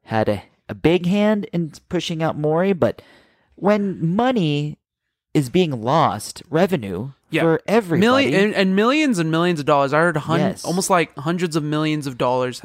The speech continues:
Speaker 2: were, were,
Speaker 1: Lost.
Speaker 2: were obviously lost because of the fact that also China being the biggest international market outside the United States.
Speaker 1: Yep.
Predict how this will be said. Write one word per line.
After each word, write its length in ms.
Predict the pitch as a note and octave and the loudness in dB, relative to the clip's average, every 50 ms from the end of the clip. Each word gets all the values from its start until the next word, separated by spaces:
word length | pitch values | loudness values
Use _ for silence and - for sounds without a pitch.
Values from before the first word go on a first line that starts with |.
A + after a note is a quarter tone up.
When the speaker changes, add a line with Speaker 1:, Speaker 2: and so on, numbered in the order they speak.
| - | -16
Speaker 2:
were, 340 | - C3+ C3+ C3 B2 A#2+ G#2+ | -12 -8 -6 -6 -6 -6 -6
were, 440 | - B2 B2+ B2 B2 A#2+ A2+ A2+ - _ _ _ _ _ _ _ _ _ - | -6 -6 -4 -4 -2 -4 -6 -8 -10 _ _ _ _ _ _ _ _ _ -12
Speaker 1:
Lost. 180 | G2+ D2 - | -12 -6 -2
Speaker 2:
were 120 | - D#3+ E3+ | 0 2 2
obviously 500 | C3 D#3 F3 E3 F#3 F#3+ - - G3 F#3+ | 4 4 2 2 2 0 0 0 0 2
lost 360 | E3+ E3+ E3 E3 D#3 - - | 4 4 4 2 2 -2 -6
because 280 | - E3 - - F3+ D#3+ | -8 -6 -2 -2 -2 0
of 60 | E3 | -2
the 80 | D#3+ E3+ | -4 -2
fact 280 | - F3 D#3+ D#3 - - | 0 0 0 0 0 -2
that 100 | D#3+ - | 0 0
also 300 | - D3 D#3+ - - D#3 | 0 0 0 0 -2 -4
China 340 | - - - D#3+ D#3+ D#3+ E3 | -2 0 0 0 2 0 0
being 360 | C#3+ C3 D#3 D#3 D#3 D3+ C#3+ | -2 0 0 0 0 0 -2
the 120 | C3 D#3 D#3 | -2 -4 -4
biggest 300 | B2+ B2+ D#3+ C#3+ D3+ - | -2 -2 -2 -2 -2 -4
international 540 | D#3+ E3 D3 - D3+ D3 C#3+ - - D3+ C#3 | -4 -8 -6 -4 -2 -2 -2 -2 -2 -4 -2
market 340 | C3+ C3+ C#3+ - F#3 - - | -2 -2 -2 -2 -6 -8 -6
outside 360 | - D3 - - - F#3 G#3 F3+ | -8 -8 -4 -2 0 0 2 2
the 60 | F3+ | 2
United 280 | E3 C#3+ C3 A#2+ B2 - | 2 2 0 -2 -4 -6
States. 400 | - - A#2 D3 - - - - | -6 -4 -4 -6 -6 -8 -12 -10
Speaker 1:
Yep. 180 | - G#2+ B2+ | -6 -6 -6